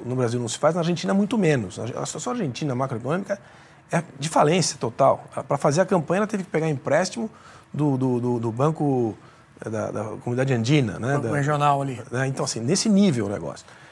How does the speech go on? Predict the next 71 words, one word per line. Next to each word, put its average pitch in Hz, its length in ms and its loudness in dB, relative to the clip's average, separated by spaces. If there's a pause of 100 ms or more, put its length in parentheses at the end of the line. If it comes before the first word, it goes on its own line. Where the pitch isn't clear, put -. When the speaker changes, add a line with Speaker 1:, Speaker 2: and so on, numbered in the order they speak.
(180)
Speaker 1:
Mas 151 160 4
o 165 40 0
que 165 80 -6
eu 202 60 -2
quero 190 140 4
chamar 147 180 2
a - 20 -2
atenção 127 280 0
é - 20 -2
o - 20 -2
seguinte, 120 440 -4
o 117 100 -6
Jean 131 140 0
Turco, 170 240 -4
na 127 160 0
nossa 113 200 -4
conversa 113 300 -6
passada, 131 460 2
ele 113 80 -6
falou, 143 220 2
"Olha, 104 180 -2 (600)
vamos 233 140 2
imaginar 151 380 4
que 139 160 -6
o - 20 -2
Milei 117 400 0
ganhe. 117 400 0 (380)
Vamos 302 180 2
imaginar 156 140 6
agora 107 280 2
que - 120 -8
ele 123 100 0
ganhe. 101 320 -6 (560)
E 113 60 -2
seria 156 260 2
um - 20 2
representante 170 640 0
das 202 260 -4
ideias 139 280 0
liberais. 139 460 -4
Ele 120 80 -6
vai 190 100 0
pegar 185 200 -2
uma 156 60 -2
situação 120 480 -8
tão 247 200 2
drástica 151 600 -4 (520)
que - 60 -20
talvez 190 260 6
queime 240 360 4
o 165 60 8
filme 202 240 4
dos 196 140 2
próximos, 196 460 2
próximos, 202 380 2
dos 165 160 -4
próprios 190 300 2
liberais." 185 300 4
Speaker 2:
Vai 160 100 0
Speaker 1:
Porque 220 60 0
o - 20 2
que 302 40 4
Speaker 2:
estourar 180 200 8
a - 20 6
Speaker 1:
tem 165 60 4
que 185 60 6
Speaker 2:
bomba 190 200 6
no - 60 -4
colo 190 160 8
Speaker 1:
fazer 156 200 6
Speaker 2:
dele. 107 120 -8